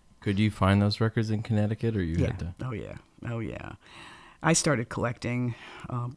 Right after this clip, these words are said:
Speaker 2: you know, pretty early on. And, um, also, you know, be-, between the Beatles and the Stones, my, my, my far and away favorite was the Stones, although, you know, don't kill me, because the Beatles are fabulous, you know, but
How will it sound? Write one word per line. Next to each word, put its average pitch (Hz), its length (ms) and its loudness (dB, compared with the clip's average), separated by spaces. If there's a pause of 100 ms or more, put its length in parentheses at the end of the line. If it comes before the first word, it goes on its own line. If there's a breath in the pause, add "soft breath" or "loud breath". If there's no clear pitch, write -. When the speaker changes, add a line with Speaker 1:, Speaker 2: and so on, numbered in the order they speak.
Speaker 2:
you 135 120 -2
know, 120 120 -2
pretty 143 300 2
early 127 300 0
on. 131 580 0
And, 123 240 0
um, 120 320 0 (1800 loud breath)
also, 185 440 4
you 156 120 4
know, 135 260 2 (400)
be-, 143 240 2
between 175 460 4
the 151 80 4
Beatles 135 360 2
and 131 140 0
the 127 60 -2
Stones, 131 600 0
my, 123 280 0
my, 127 240 0
my 127 260 0 (340)
far 139 300 4
and 135 80 4
away 110 160 0
favorite 95 340 -2
was 110 140 -4
the - 80 -8
Stones, 113 460 0
although, 123 400 2
you - 80 0
know, 123 100 2
don't 127 280 2
kill 113 200 0
me, 85 180 0
because 123 180 -2
the 135 60 2
Beatles 127 380 4
are 110 80 -2
fabulous, 107 720 -2
you 135 120 0
know, 71 200 -2
but 69 300 -6